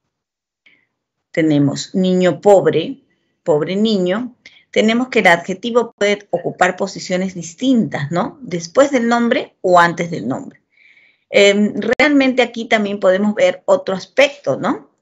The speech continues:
Que es un aspecto semántico, ¿no? Cuando decimos niño pobre, pobre niño, hay un cambio en cuanto a lo semántico, pero la posición, pues, puede ser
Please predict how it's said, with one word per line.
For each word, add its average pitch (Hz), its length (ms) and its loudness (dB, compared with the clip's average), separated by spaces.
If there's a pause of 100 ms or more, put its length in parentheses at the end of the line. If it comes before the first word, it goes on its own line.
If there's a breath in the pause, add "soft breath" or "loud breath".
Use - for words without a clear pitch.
(320 loud breath)
Que 196 80 4
es 208 140 2
un 247 60 -4
aspecto 214 360 -6
semántico, 156 840 -6
¿no? - 360 -6
Cuando 143 200 4
decimos 170 320 0
niño 190 360 0
pobre, 202 320 2
pobre 180 320 0
niño, 202 480 2 (520 soft breath)
hay 196 220 4
un 185 140 -4
cambio 185 580 -2
en 165 160 -8
cuanto 185 320 -8
a 208 60 -4
lo 202 120 -4
semántico, 196 800 -4
pero 127 280 -2
la 123 200 -6
posición, 220 520 -8
pues, 185 200 -6
puede 170 320 -2
ser 185 360 -6